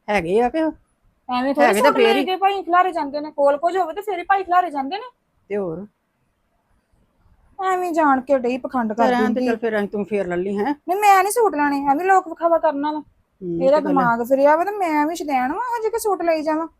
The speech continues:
Speaker 2: ਨਾਲੇ ਵਾਧੂ ਦੇ ਫਜ਼ੂਲ ਪੈਸੇ ਖਰਚ ਕਿਉਂ ਕਰਨੇ ਜਦੋਂ
Speaker 1: ਹੂੰ।
Speaker 2: ਸੂਟ ਹੈਗੇ ਨੇ ਤੇ। ਹੁਣ ਮਨਪ੍ਰੀਤ ਦੇ ਕਿੰਨੇ ਸੂਟ ਪਏ ਨੇ,
Speaker 1: ਹੂੰ।
Speaker 2: ਉਹ ਸਾਰੀ ਜਾਂਦਾ ਬੰਦੇ ਨੂੰ ਪਾ ਪਾ ਕੇ। ਤੇ
Speaker 1: ਆਹ ਜ਼ਰੂ-,
Speaker 2: ਮਨਪ੍ਰੀਤ
Speaker 1: ਆਹ ਵੀ
Speaker 2: ਨਾਲ
Speaker 1: ਜ਼ਰੂਰੀ
Speaker 2: ਲੈਂਦੀ
Speaker 1: ਤੂੰ ਇਹਨਾਂ
Speaker 2: ਸੂਟ।
Speaker 1: ਵੀ ਭਾਈ ਖਿਲਾਰਨਾ ਸੀ।
Speaker 2: ਤੇ ਮਨਪ੍ਰੀਤ ਹੀ ਨਾਲ ਲੈਂਦੀ ਸੂਟ।
Speaker 1: ਤੂੰ ਉਹਨੂੰ ਕਿਹੜਾ ਦੱਸ ਕੇ ਗਈ ਹੋਣੀ ਵੀ ਮੈਂ ਸੂਟ ਖਰੀਦਣ ਚੱਲੀ ਆਂ?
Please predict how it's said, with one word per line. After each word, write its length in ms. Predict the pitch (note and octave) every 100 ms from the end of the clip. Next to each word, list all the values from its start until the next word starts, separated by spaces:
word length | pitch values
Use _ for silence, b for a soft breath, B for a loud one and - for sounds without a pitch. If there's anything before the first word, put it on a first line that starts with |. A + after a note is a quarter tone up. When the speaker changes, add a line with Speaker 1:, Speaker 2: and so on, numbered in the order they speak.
| _ _ _ _ _ _ _ _ D4
Speaker 2:
ਨਾਲੇ 180 | E4+
ਵਾਧੂ 280 | F4+ F4+ F4
ਦੇ 80 | G4+
ਫਜ਼ੂਲ 280 | G4+ F#4 F4
ਪੈਸੇ 220 | F4+ F4
ਖਰਚ 260 | F4 F4+ F4
ਕਿਉਂ 220 | F4+ F4
ਕਰਨੇ 220 | E4+ E4+
ਜਦੋਂ 100 | E4+
Speaker 1:
ਹੂੰ। 100 | F4
Speaker 2:
ਸੂਟ 240 | F4 D#4+
ਹੈਗੇ 320 | D#4+ F4 B3+ D#4
ਨੇ 100 | E4
ਤੇ। 80 |
ਹੁਣ 440 | E4+ _ _ F4+ G4
ਮਨਪ੍ਰੀਤ 420 | F4+ D#4+ D#4 E4
ਦੇ 80 | F4+
ਕਿੰਨੇ 320 | F4+ D4 D4+
ਸੂਟ 240 | D#4+ D4
ਪਏ 280 | B3 B3 C4+
ਨੇ, 100 | C#4
Speaker 1:
ਹੂੰ। 380 | C4+ F#3 F3 E3
Speaker 2:
ਉਹ 160 | E4 F#4
ਸਾਰੀ 300 | G4 E4 F4+
ਜਾਂਦਾ 260 | G#4+ G4 G4+
ਬੰਦੇ 260 | A#4 A4
ਨੂੰ 100 | G#4+
ਪਾ 160 | A4 G4
ਪਾ 180 | F4+ E4+
ਕੇ। 160 | F4
ਤੇ 1000 | - _ _ _ _ _ _ _ _ F#4
Speaker 1:
ਆਹ 80 | C4+
ਜ਼ਰੂ-, 180 | E4 D4
Speaker 2:
ਮਨਪ੍ਰੀਤ 260 | C4 F#4
Speaker 1:
ਆਹ 140 | C#4+ C#4
ਵੀ 80 | G4
Speaker 2:
ਨਾਲ 100 | E4+
Speaker 1:
ਜ਼ਰੂਰੀ 260 | D4 C4+
Speaker 2:
ਲੈਂਦੀ 140 | E4+ G4+
Speaker 1:
ਤੂੰ 80 |
ਇਹਨਾਂ 140 | F4+ F4
Speaker 2:
ਸੂਟ। 60 |
Speaker 1:
ਵੀ 60 | E4+
ਭਾਈ 180 | E4 C#4+
ਖਿਲਾਰਨਾ 460 | C4 D4 C#4+ A3
ਸੀ। 120 | A3 B3+
Speaker 2:
ਤੇ 400 | _ _ - F#4
ਮਨਪ੍ਰੀਤ 500 | F4 D#4 D4+ F4+ F#4+
ਹੀ 40 |
ਨਾਲ 300 | G#4+ F#4+ F4
ਲੈਂਦੀ 240 | F4 E4
ਸੂਟ। 240 | E4 E4 D4+
Speaker 1:
ਤੂੰ 880 | C#4+ _ _ _ _ _ _ - C#4
ਉਹਨੂੰ 160 | D4+
ਕਿਹੜਾ 140 | F4+ G4
ਦੱਸ 220 | F#4+ D#4
ਕੇ 100 | D4
ਗਈ 200 | C4+ C#4
ਹੋਣੀ 160 | D4+ C4
ਵੀ 100 | A#3
ਮੈਂ 140 | B3
ਸੂਟ 240 | B3 A#3
ਖਰੀਦਣ 300 | A3+ A3 G#3+
ਚੱਲੀ 300 | G#3+ G3 G3
ਆਂ? 80 | G#3